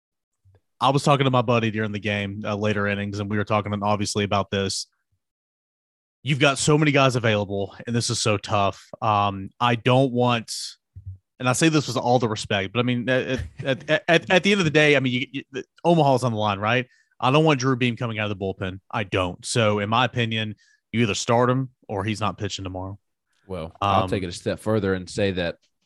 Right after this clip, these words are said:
Speaker 2: if I were making the pitching plans, he would not be in my pitching plans.
Speaker 1: This is, this is, this is how I'd go. Okay, and this is with the assumption, Ben, that Sewell is, is okay to, to throw out of the pen, I would assume, right?
Speaker 2: Yes, he is.
Speaker 1: Um, okay.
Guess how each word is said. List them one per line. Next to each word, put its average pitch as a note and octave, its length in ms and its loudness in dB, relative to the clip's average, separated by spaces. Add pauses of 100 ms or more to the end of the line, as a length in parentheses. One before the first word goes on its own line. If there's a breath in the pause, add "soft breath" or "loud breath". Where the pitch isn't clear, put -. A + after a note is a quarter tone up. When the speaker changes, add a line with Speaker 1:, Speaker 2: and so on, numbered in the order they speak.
(100)
Speaker 2:
if F2+ 160 -6
I A#2 140 2
were A2+ 140 0
making G2 200 -6
the F2+ 60 -10
pitching G2 320 -10
plans, F#2+ 300 -10
he A#2+ 80 -6
would F#2+ 140 -6
not G2 260 -10
be G#2+ 240 -6
in A2+ 140 -6
my F#2 120 -8
pitching - 380 -14
plans. B1+ 320 -18
Speaker 1:
This B2+ 260 2
is, C3+ 200 2
this C3+ 220 0
is, C#3 140 -4
this B2+ 260 -2
is C#3 80 0
how B2+ 200 4
I'd A#2 180 2
go. F#2 360 -4
Okay, A2+ 200 -2
and C3 80 0
this C#3+ 140 2
is B2+ 120 -2
with C3 120 -4
the B2+ 80 0
assumption, A#2+ 540 -2
Ben, G#2+ 340 -2
that G#2+ 160 -6
Sewell A#2 400 0
is, G2+ 300 -4 (300)
is A2+ 160 -4
okay G#2+ 280 0
to, G2+ 100 -6 (380)
to A#2+ 80 -6
throw A2+ 280 0
out G#2+ 120 2
of G2 40 -4
the F#2+ 60 -8
pen, G#2+ 240 -2
I G2+ 60 -2
would F#2 120 -4
assume, F2+ 320 -8
right? G2 240 -4 (440)
Speaker 2:
Yes, F2+ 280 -6
he B2+ 200 -6
is. G#2+ 100 -2
Speaker 1:
Um, G2+ 500 0 (120)
okay. G2+ 320 -2